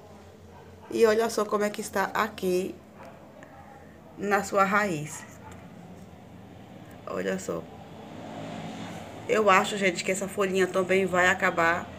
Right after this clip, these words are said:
é, caindo, tá? Não sei.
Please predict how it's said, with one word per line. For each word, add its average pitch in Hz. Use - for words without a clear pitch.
é, 160
caindo, 175
tá? 196
Não 214
sei. 185